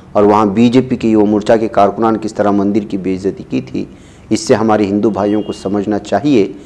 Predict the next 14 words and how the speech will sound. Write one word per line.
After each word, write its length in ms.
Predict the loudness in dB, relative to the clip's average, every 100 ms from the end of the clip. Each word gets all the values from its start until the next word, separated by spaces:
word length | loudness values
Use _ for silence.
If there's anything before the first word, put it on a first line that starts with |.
| -20 -20 -2
कि 120 | 2
एक 160 | 2 4
पार्टी 360 | 4 4 6 4
है 180 | 4 2 -2 -16 -20 -10 -6
जो 60 |
सिर्फ 260 | -4 -4 -6
धर्म 280 | 0 2 4
के 140 | 2
नाम 200 | 2 2
पर 160 | 2 2
आपका 240 | 2 0 -4
इस्तेमाल 400 | -2 -4 -2 -4
करती 360 | -6 -6 -2 -2
है 220 | -2